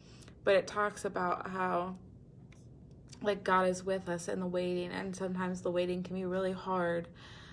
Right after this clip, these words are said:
um, but it's worth it. Um, and so the next time that you find yourself waiting for something, whether it's waiting, um, in line at a fast food restaurant or it's waiting for a promotion,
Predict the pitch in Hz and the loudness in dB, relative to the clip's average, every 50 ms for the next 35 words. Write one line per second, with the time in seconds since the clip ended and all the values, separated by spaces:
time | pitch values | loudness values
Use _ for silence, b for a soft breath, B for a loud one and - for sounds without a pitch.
0 | B B B - 202 190 180 180 180 180 180 175 180 - - 196 190 196 208 208 | B B B -8 -4 -4 -2 -2 0 0 0 0 0 -2 -2 0 2 2 2 2
1 | - - - - - - - - - B B B B B B B B B B B | 0 -2 -2 -2 -2 -2 -4 -6 -10 B B B B B B B B B B B
2 | B B B B - 196 190 190 185 185 185 185 - 226 214 226 226 233 247 269 | B B B B -6 -2 0 2 2 4 2 6 6 6 8 8 8 8 6 6
3 | 269 - - 277 269 277 262 254 233 226 226 226 226 220 220 214 214 202 - 214 | 4 4 4 6 8 8 10 10 10 8 8 8 6 6 6 6 4 4 4 4
4 | 202 190 196 196 190 185 185 185 175 175 180 175 - 185 175 175 175 - 190 190 | 4 4 4 2 2 2 2 0 0 -2 -2 -2 -2 -2 -4 -4 -4 -4 -4 -4
5 | 190 185 190 185 180 185 180 180 180 180 180 - - 175 170 190 190 190 185 185 | -2 -2 0 0 0 2 2 2 2 0 0 -4 -6 -4 -2 0 0 2 0 0
6 | 185 185 185 185 180 180 B B B B B B B - 175 170 170 170 170 - | 0 0 0 0 -2 -4 B B B B B B B -4 -2 0 0 0 0 2
7 | - 180 185 180 180 175 175 175 175 175 180 185 190 208 208 214 214 B B B | 4 4 6 6 6 6 6 6 6 6 4 4 2 2 0 -2 -4 B B B
8 | B B B B B - 175 175 170 175 - - - 175 170 - - 185 190 185 | B B B B B 0 4 4 6 4 4 2 -2 -2 -2 0 2 4 4 4
9 | 185 - - 196 190 180 175 170 175 170 175 - 196 190 190 196 - - - 185 | 2 4 4 4 6 6 6 6 4 4 2 -2 -2 -2 -2 -2 0 2 6 8
10 | 180 185 185 185 185 190 180 185 185 190 196 196 196 196 190 190 190 185 - - | 8 8 8 6 4 4 6 6 8 6 6 4 4 2 2 2 0 0 0 4
11 | 190 180 180 180 175 175 175 175 180 175 - - 190 185 185 175 180 180 180 - | 6 8 8 8 8 8 6 4 2 0 0 2 4 6 8 8 8 8 6 4
12 | - 165 160 156 175 185 185 | 2 2 2 2 0 0 -2